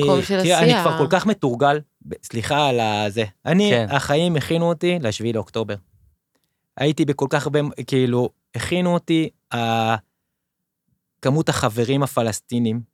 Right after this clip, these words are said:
Speaker 2: בישראל ובגדה שיש לי, וזה
Speaker 1: והם
Speaker 2: שאני
Speaker 1: עדיין חברים?
Speaker 2: כמות הניחומים שאנחנו קיבלנו מפלסטינאים, מטורף.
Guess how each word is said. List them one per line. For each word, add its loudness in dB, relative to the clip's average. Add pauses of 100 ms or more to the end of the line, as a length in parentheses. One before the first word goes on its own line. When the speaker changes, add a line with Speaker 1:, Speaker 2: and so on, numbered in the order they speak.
(840)
Speaker 2:
בישראל 0
ובגדה -2
שיש -4
לי, -4 (480)
וזה -2 (180)
Speaker 1:
והם 0
Speaker 2:
שאני 4
Speaker 1:
עדיין 0
חברים? -8 (760)
Speaker 2:
כמות -2
הניחומים 0
שאנחנו -2
קיבלנו -2 (880)
מפלסטינאים, -2 (1040)
מטורף. -6